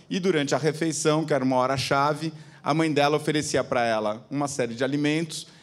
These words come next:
e dizia pra ela as propriedades, mas de uma maneira muito lúdica, de cada um daqueles alimentos, né? Que para as mães, na famosa história do Covil, porque também tinha que falar com mães e com a criança,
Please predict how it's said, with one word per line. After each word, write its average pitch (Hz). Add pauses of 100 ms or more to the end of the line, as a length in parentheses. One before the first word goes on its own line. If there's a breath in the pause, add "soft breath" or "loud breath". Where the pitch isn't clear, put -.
(120)
e 180
dizia 165
pra 160
ela 143
as 143
propriedades, 139
mas 123
de 131
uma 135
maneira 127
muito 139
lúdica, 160
de 120
cada 160
um 165
daqueles 156
alimentos, 139 (240 loud breath)
né? 127 (320 loud breath)
Que 196
para 180
as 156
mães, 127
na 117 (220)
famosa 127
história 127
do 120
Covil, 127
porque 117
também 131
tinha 139
que -
falar 113
com 139
mães 120
e 110
com 123
a 113
criança, 135